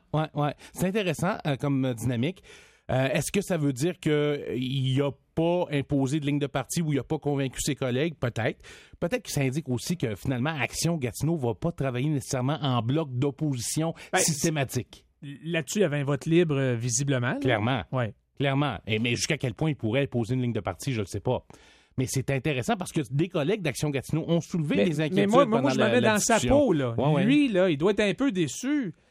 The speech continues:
Speaker 2: Il doit se dire, « Ouais, je suis, je, je suis le leader en principe, là, puis je suis le seul qui s'y oppose aujourd'hui. » Il y
Speaker 1: C'est
Speaker 2: en a,
Speaker 1: particulier.
Speaker 2: il y en a même pas un ou deux qui m'a suivi là-dedans,
Speaker 1: C'est,
Speaker 2: là.
Speaker 1: c'est particulier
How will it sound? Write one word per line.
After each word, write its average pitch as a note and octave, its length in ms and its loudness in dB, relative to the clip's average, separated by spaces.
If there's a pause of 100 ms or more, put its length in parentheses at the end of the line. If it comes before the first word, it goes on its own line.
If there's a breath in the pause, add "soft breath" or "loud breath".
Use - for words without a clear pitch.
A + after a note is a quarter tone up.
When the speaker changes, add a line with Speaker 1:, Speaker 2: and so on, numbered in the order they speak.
(160)
Speaker 2:
Il D#3 100 -2
doit F#3 220 2
se C#3 180 -4
dire, « D#3 400 0
Ouais, F#3+ 280 2
je - 40 -10
suis, - 380 -6
je, C#3 320 -6
je C3 80 -8
suis - 160 -2
le G#3 60 0
leader A3+ 600 4
en F#3+ 120 2
principe, F3 540 -2
là, D4 200 2 (320 soft breath)
puis E3+ 120 -2
je - 100 -2
suis G#3+ 120 -2
le F3+ 60 0
seul A#3 480 4
qui - 120 -12
s'y F3 200 0
oppose D#3+ 400 2
aujourd'hui. » B2+ 500 -2
Il - 40 -4
y - 20 0
Speaker 1:
C'est D3 60 4
Speaker 2:
en D#3 80 2
a, G3+ 40 2
Speaker 1:
particulier. - 320 0
Speaker 2:
il G#3 80 6
y A3 40 6
en - 20 6
a A3+ 40 6
même B3 200 4
pas B3 260 10
un C#4 40 4
ou A#3+ 120 2
deux B3+ 220 4
qui G3+ 100 -2
m'a F#3+ 160 4
suivi G3 300 0
là-dedans, D#3+ 220 4 (160)
Speaker 1:
C'est, F3+ 60 2
Speaker 2:
là. D3 100 2
Speaker 1:
c'est C3 160 2
particulier D#3+ 800 -2